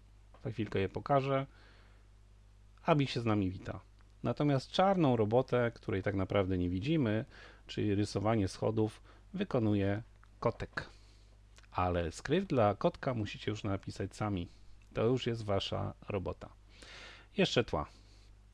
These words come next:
Czyli tak naprawdę tła mamy dwa. Mamy tło pierwsze, to podstawowe,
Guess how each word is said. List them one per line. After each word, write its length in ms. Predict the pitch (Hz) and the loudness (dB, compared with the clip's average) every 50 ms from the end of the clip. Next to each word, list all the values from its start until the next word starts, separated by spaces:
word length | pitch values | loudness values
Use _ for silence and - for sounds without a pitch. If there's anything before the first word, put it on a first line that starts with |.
| - - - - - - - - - | -20 -20 -20 -20 -20 -20 -18 -10 -4
Czyli 160 | - 127 110 | -4 -2 2
tak 140 | - 131 120 | 2 2 4
naprawdę 640 | 123 123 - 143 147 151 143 143 143 143 139 135 139 - - - - - - - - - - - - | 4 4 6 8 8 8 8 6 6 6 6 4 2 -4 -14 -20 -20 -20 -20 -20 -20 -20 -20 -16 -2
tła 180 | - 165 143 | 4 4 6
mamy 300 | 135 139 127 120 123 117 | 6 6 6 6 4 2
dwa. 260 | 104 98 92 82 71 - - - - - - - - - | 2 0 0 -2 -2 -4 -12 -20 -20 -20 -20 -20 -12 -6
Mamy 300 | 160 151 143 139 135 127 - - - - - | -4 -2 0 0 -2 -2 -4 -6 -18 -20 -16
tło 240 | - - 143 123 110 | -6 0 2 2 2
pierwsze, 400 | - - 160 147 123 - - 117 | 2 2 0 0 0 0 -4 -4
to 100 | - 113 | -4 -4
podstawowe, 720 | 101 - 107 - - - 151 170 190 180 160 156 147 143 | -6 -6 -8 -6 -4 -4 -2 0 0 -2 0 -2 -2 -4